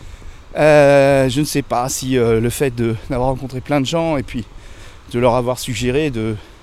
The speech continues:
de prêter une oreille, euh, amicale à, à nos productions durant les trois rendez-vous que, qui se sont succédés, ben,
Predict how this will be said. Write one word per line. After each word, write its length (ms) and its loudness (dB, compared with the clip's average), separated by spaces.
de 380 4
prêter 320 -2
une 260 0
oreille, 580 0
euh, 140 -2
amicale 600 0
à, 180 -4
à 120 -2
nos 120 4
productions 800 -4
durant 240 -2
les 120 0
trois 200 -4
rendez-vous 500 -2
que, 200 -6
qui 80 -12
se 100 -10
sont 140 -10
succédés, 480 -6
ben, 480 8